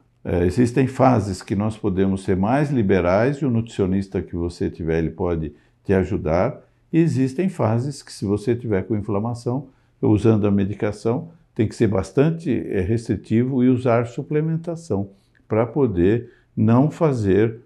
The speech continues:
uma a-, anemia ou uma desnutrição, eh, mesmo estando com peso normal, porque a,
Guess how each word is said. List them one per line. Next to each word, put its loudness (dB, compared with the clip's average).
uma 2
a-, 0
anemia 4
ou 2
uma 4
desnutrição, 0
eh, 6
mesmo 6
estando 2
com -2
peso 0
normal, -2
porque 0
a, 0